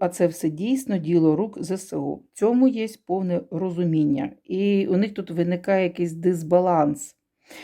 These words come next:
Є, звичайно, у них втрати, так, економічні в зв'язку з цим, але ж є зіткнення, зіткнення інтересів.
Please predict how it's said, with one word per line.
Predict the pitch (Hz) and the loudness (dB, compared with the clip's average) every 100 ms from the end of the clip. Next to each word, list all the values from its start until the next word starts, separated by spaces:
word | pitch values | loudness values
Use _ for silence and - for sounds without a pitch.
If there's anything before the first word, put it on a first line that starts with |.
| - - | -18 -6
Є, | 214 320 | 2 2
звичайно, | 208 202 180 165 160 | 2 0 4 4 6
у | 160 | 4
них | 156 | 4
втрати, | - - 170 170 175 269 285 277 - 202 - | 0 0 2 2 0 -2 -2 -4 -12 -14 -6
так, | 247 262 | -6 -4
економічні | 262 247 233 233 226 - 226 | -6 -2 0 2 0 -2 -4
в | |
зв'язку | 208 226 226 226 | -4 -6 -6 -10
з | 214 - | -10 -2
цим, | 233 226 - - - - | -2 -2 -6 -16 -20 -8
але | - 170 220 | 0 2 2
ж | 214 | 0
є | 202 208 202 165 | 2 2 2 0
зіткнення, | 165 214 - 190 196 196 - | -4 -8 -6 -2 0 -2 -6
зіткнення | 175 170 196 - 185 185 190 - | -10 -10 -12 -8 -4 -2 -2 -2
інтересів. | 185 185 190 180 175 165 - 147 135 - | -4 -2 0 4 4 2 -4 -8 -8 -12